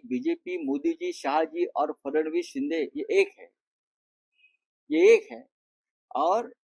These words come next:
उसका ऊपर से ध्यान हटाने के लिए ये पूरा एक कपट कारस्तान हो गया है और उसकी तैयारी पहले से चल रही थी।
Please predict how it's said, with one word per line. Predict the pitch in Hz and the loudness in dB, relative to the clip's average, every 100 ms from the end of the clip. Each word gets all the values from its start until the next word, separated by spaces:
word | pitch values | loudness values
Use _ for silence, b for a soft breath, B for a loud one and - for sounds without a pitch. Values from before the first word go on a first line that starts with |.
| _ _ _ | _ _ _
उसका | 147 143 - 233 | -12 -12 0 2
ऊपर | 208 - 165 | 2 0 -2
से | 156 208 | 0 -4
ध्यान | 143 160 190 151 | 0 0 0 -4
हटाने | 127 196 202 160 | -2 0 0 -2
के | - | -8
लिए | 90 90 - _ _ _ _ _ _ _ _ _ 269 | -14 -16 -20 _ _ _ _ _ _ _ _ _ 2
ये | 330 | 2
पूरा | - - 202 208 190 185 | 2 0 2 4 6 6
एक | 180 139 196 _ | 4 -2 -6 _
कपट | 151 180 175 | -6 -4 -6
कारस्तान | - 151 156 - 143 123 | 2 2 2 -2 -2 -2
हो | 120 | -4
गया | 143 160 | -2 0
है | 156 196 | 0 -2
और | - 156 160 | 0 0 0
उसकी | - 185 | -4 -4
तैयारी | 180 - 143 156 170 | -4 -2 2 2 0
पहले | 170 127 135 | -2 -2 -2
से | 156 175 | -2 -4
चल | 165 160 | -2 -2
रही | 175 | -2
थी। | - 135 | -6 -12